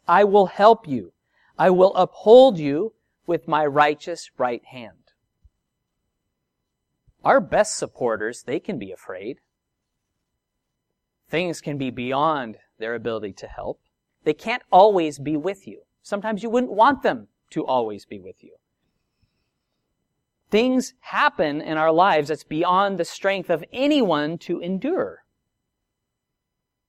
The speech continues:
much less uphold someone else while you're going through it. When you're disheartened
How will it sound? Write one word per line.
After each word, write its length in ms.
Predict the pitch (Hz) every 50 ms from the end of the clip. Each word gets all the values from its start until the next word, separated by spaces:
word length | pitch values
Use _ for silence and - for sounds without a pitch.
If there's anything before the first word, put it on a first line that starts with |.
| _ _ _ _ _ _ _ _ _ -
much 260 | 156 214 226 - -
less 220 | 214 202 180 - -
uphold 460 | 165 - - - - 185 175 156 135
someone 300 | - 160 151 151 139 143
else 440 | 143 131 104 90 - - - - _ _
while 140 | - 113 120
you're 120 | 123 127 131
going 300 | 127 127 123 117 113 113
through 200 | - 107 95 90
it. 100 | - _ _ - _ _ _ _ _ _ _ _ _ _ _ _ _ _ _ _ _ _ _ _ _ _ _ _ _ _ _ _ _ _ _ _ _ _
When 200 | - 143 151 170
you're 300 | 180 190 214 247 277 277
disheartened 880 | 214 165 220 208 - - - - - 208 233 247 233 - 156 143 143